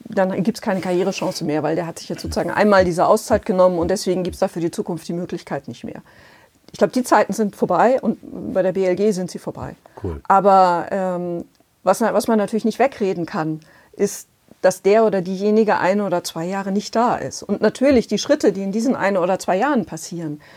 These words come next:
Speaker 1: ähm, die passieren. Und die halten wir auch nicht
Speaker 2: Mhm.
Speaker 1: auf, ähm, sondern, äh, da ist dann, glaub ich, auch die, die Bereitschaft von dem und derjenigen erforderlich, dann nach zwei Jahren zu sagen, „Okay, und dann guck ich, dann muss ich mir
Speaker 2: Mhm.
Speaker 1: jetzt auch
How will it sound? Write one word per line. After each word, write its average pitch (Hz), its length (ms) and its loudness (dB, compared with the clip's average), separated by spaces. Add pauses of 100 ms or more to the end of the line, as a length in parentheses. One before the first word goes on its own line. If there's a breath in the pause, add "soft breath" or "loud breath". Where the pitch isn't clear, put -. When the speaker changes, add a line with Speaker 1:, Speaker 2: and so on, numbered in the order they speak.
(380 loud breath)
Speaker 1:
ähm, 190 220 0
die 196 80 -2
passieren. 247 500 0 (140)
Und 185 320 -6
die 196 280 -4 (120)
halten 214 260 4
wir 185 140 2
auch - 80 -4
nicht - 180 -4
Speaker 2:
Mhm. 170 60 4
Speaker 1:
auf, 262 340 2 (340 loud breath)
ähm, 208 520 2
sondern, 208 440 2
äh, - 460 -8 (160)
da - 120 -2
ist - 240 -2
dann, 226 140 6
glaub 220 160 4
ich, - 120 -4
auch 208 100 -2
die, 190 200 -4
die 170 100 -4
Bereitschaft 233 480 2
von 180 120 -2
dem 196 160 -2
und 185 120 -4
derjenigen 185 380 -2
erforderlich, 190 460 0
dann 196 140 -2
nach 202 100 -4
zwei 196 220 0
Jahren 196 160 -2
zu - 80 -12
sagen, 214 200 2
„Okay, 240 240 2
und 165 80 0
dann 170 100 -2
guck 214 180 -2
ich, - 140 -18
dann 190 160 0
muss 220 120 -4
ich 110 80 -2
mir 220 120 4
Speaker 2:
Mhm. 208 80 4
Speaker 1:
jetzt - 80 -4
auch - 220 -6